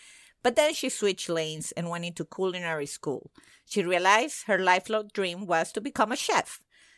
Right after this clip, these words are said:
So here it is. She became a Parisian chef, and she worked for four years in restaurants in Paris. That already makes me very jealous.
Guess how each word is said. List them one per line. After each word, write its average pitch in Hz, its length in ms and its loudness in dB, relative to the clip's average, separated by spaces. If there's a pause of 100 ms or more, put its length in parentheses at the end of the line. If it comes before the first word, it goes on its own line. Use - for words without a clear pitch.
(120)
So 185 360 0 (160)
here 254 300 6
it 190 140 2
is. 156 300 -4 (120)
She - 260 -4
became 202 580 -2 (180)
a 180 80 4
Parisian 202 680 -2
chef, - 480 -6
and 175 160 -8
she 180 140 -6
worked 180 260 -2
for 170 100 -2
four 208 380 2
years 190 560 -4
in 202 280 0
restaurants 202 600 2
in 175 140 -4
Paris. 143 560 -2
That 208 200 8
already 196 440 4
makes 175 320 -2
me 180 120 -8
very 156 360 0
jealous. - 640 -8